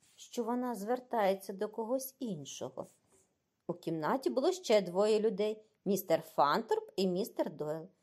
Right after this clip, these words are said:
Містер Фанторп, здавалось, занурився в свою книжку, а містер Дойл сидів із доволі дивним і настороженим виразом обличчя. Жаклін знову сказала: «Розкажіть мені про себе все».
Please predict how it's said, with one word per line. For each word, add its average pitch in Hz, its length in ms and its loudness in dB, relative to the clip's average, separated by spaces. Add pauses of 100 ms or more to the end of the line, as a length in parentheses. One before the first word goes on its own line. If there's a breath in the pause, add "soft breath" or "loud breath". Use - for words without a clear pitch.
(220)
Містер 170 340 2
Фанторп, 190 560 2
здавалось, 180 600 4
занурився 165 600 2
в 143 40 -4
свою 131 320 -2
книжку, 240 680 -2 (240 loud breath)
а 160 120 2
містер 175 500 0
Дойл 247 280 6
сидів 170 640 -8
із 147 80 -8
доволі 269 420 2
дивним 202 600 0
і 170 60 -4
настороженим 202 840 -4 (420)
виразом 156 540 -2
обличчя. 147 600 -8 (480)
Жаклін 190 380 2
знову 185 340 2
сказала: 151 560 -4 (340 soft breath)
«Розкажіть 170 840 -4
мені 254 260 0
про 254 180 0
себе 190 500 0
все». - 360 -8